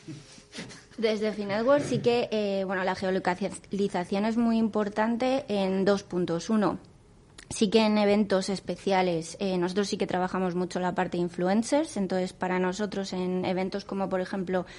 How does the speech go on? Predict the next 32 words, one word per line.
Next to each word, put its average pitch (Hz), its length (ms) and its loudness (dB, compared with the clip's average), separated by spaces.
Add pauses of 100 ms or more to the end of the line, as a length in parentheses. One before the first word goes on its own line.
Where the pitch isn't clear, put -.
(180)
el 190 100 0
año 190 220 4
pasado 190 300 0
hicimos 180 380 -2
un 180 100 -4
evento 175 320 -2
de 170 420 -2
Fórmula 180 440 2
uno 170 240 2 (500)
con, 165 1000 4
eh, 165 800 2
Fernando 175 380 2
Alonso, 220 440 0
sí 208 200 -4
que 180 140 -2
ahí, 185 440 0
eh, 175 300 0
es 202 180 0
un 196 120 2
momento 185 420 0
muy 185 140 0
destacable 180 600 0
a 175 60 2
usar 175 240 -2
la 170 100 0
geolocalización 175 840 -2
y 180 40 2
es 170 100 -2
algo 170 200 0
que - 60 -6
hemos 175 200 0
trabajado. 196 540 -2